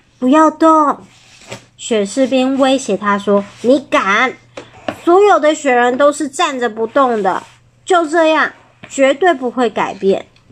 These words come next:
帽子先生安慰他说，“孩子，你会习惯的。”小史丹大喊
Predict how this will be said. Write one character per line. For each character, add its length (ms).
帽 200
子 160
先 240
生 160
安 180
慰 140
他 240
说 180
，“孩 380
子， 360
你 180
会 280
习 300
惯 500
的。” 360
小 300
史 180
丹 220
大 220
喊 320